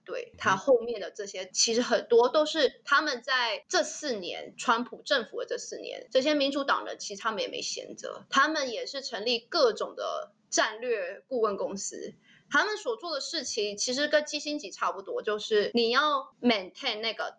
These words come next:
Speaker 1: top connection，然后他们是用一些比较商业的模式去做这，这样子的案子，所以他们接 case，然后他们也去负责做中国市场的，<laughs> 的打开这样的关系。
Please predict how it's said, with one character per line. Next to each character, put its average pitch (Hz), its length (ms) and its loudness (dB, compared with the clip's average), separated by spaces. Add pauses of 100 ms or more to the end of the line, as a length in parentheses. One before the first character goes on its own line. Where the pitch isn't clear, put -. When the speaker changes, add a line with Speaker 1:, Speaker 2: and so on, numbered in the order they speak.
Speaker 1:
top 202 320 0
connection， - 680 -6
然 196 120 2
后 220 120 4
他 226 180 4
们 214 220 -2
是 233 100 -4
用 226 360 2
一 247 120 4
些 240 160 4
比 240 80 -8
较 214 100 4
商 247 300 -4
业 285 180 2
的 185 80 0
模 175 220 -8
式 214 280 -2
去 214 240 -2
做 202 360 4
这， 196 160 0
这 202 140 -4
样 196 160 0
子 - 100 -18
的 - 80 -10
案 - 300 -2
子， - 160 -18
所 269 180 0
以 262 40 2
他 302 140 2
们 262 360 0
接 254 240 0
case， 233 480 -6 (200)
然 - 120 -12
后 214 200 4
他 226 220 2
们 196 300 -6
也 170 180 -4
去 226 240 2
负 233 220 0
责 190 200 0
做 196 480 4
中 233 140 4
国 202 100 2
市 226 220 0
场 - 260 -10
的， 202 360 -8 (420)
<laughs> - 460 -12
的 202 160 4
打 160 180 0
开 - 220 -8
这 - 100 -6
样 156 100 -6
的 - 60 -20
关 - 240 -20
系。 - 220 -14